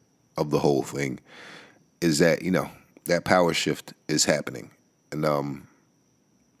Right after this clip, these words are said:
<laughs> I don't know who's gonna be the next superpower, Russia or China. Um, but, and <laughs> the weather weapons are real.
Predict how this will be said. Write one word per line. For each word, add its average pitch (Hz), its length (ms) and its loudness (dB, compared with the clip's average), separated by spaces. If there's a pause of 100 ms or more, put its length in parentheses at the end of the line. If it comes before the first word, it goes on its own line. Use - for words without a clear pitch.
(380)
<laughs> - 0 -
I - 800 -8
don't 101 240 8
know 92 140 8
who's 92 140 6
gonna 87 140 6
be 85 140 6
the 71 120 4
next 82 440 -2
superpower, 82 760 4
Russia 76 340 -2
or 82 300 0
China. 82 480 -2 (720)
Um, 80 400 0 (140)
but, - 220 -2
and 92 300 -2 (760)
<laughs> - 680 -20
the - 80 4
weather 107 240 8
weapons 101 400 6
are 90 80 6
real. 76 380 2